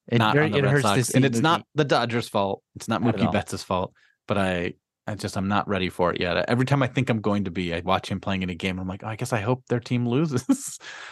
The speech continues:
Speaker 2: Um, so, but yeah, I'm a Red Sox fan, and they're bad right now.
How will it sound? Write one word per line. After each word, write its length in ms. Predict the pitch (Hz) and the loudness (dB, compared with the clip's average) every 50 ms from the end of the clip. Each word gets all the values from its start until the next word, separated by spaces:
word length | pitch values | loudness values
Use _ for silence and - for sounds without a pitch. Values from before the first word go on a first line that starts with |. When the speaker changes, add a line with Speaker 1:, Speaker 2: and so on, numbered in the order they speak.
| - - _ _ _ - _ _ _ _ _ _ _ _ - - | -20 -20 _ _ _ -20 _ _ _ _ _ _ _ _ -10 -6
Speaker 2:
Um, 400 | - 92 95 98 98 - 95 90 _ _ _ | -4 -4 -4 -4 -6 -8 -10 -12 _ _ _
so, 280 | - - 90 87 85 78 _ _ - - - - _ _ _ _ | -4 0 0 0 0 -2 _ _ -20 -20 -20 -20 _ _ _ _
but 80 | - 107 | 0 4
yeah, 140 | 117 147 156 | 4 4 4
I'm 80 | 151 | 4
a 40 | 135 | 4
Red 200 | 120 123 127 - | 4 4 2 2
Sox 180 | 139 120 - - | 2 0 0 -2
fan, 300 | - 110 98 92 90 85 | -4 -2 -2 -2 -2 -2
and 200 | 87 90 90 90 | -2 -2 0 0
they're 160 | 92 98 104 | 0 0 0
bad 300 | 95 - 98 98 107 104 | 0 0 2 2 2 0
right 180 | 95 85 82 - | -2 -2 -4 -4
now. 200 | - 85 92 - | -6 -10 -10 -12